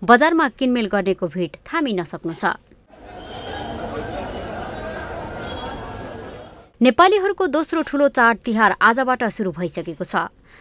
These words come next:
झिलिमिली तथा फुलहरूको पर्व तिहारको रौनक बढेसँगै सहरका चोक तथा बजारमा फुल र मालाको किनबेच बढेको छ। विशेष गरी सधैँ व्यस्त रहने काठमाडौँको असन, इन्द्रचोक, न्युरोड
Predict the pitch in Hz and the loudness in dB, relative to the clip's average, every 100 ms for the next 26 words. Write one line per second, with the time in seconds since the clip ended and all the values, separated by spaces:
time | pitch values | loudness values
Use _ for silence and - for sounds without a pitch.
0 | _ 190 196 254 302 330 339 240 202 165 | _ 0 2 4 4 4 2 4 4 2
1 | - - 285 311 302 233 - 185 185 302 | 0 -4 0 0 0 0 2 2 2 0
2 | - - - 302 294 370 359 320 294 254 | -4 -20 0 2 4 2 0 2 2 2
3 | 233 233 226 220 202 185 160 - - - | 0 0 0 0 2 0 -2 -8 -20 -2
4 | 285 294 359 339 311 330 339 262 220 170 | 2 4 2 2 0 -2 0 0 2 2
5 | 202 240 247 196 - 311 311 220 185 196 | 2 2 2 -2 -4 -2 2 2 4 2
6 | 247 262 196 208 180 160 165 170 - 185 | 0 -4 -2 0 0 -2 -6 -8 -6 -2
7 | 180 - _ _ - - 202 220 339 320 | 0 -2 _ _ -10 2 4 4 2 2
8 | 311 - 269 285 240 208 262 - 262 214 | 0 0 4 4 4 2 0 4 4 4
9 | 233 233 208 202 254 277 247 185 190 220 | 0 0 0 0 -4 -2 0 0 0 -2
10 | 294 - _ _ 240 214 208 214 285 - | -4 -6 _ _ 0 2 2 0 -2 -4
11 | _ _ 247 285 311 | _ _ 4 4 4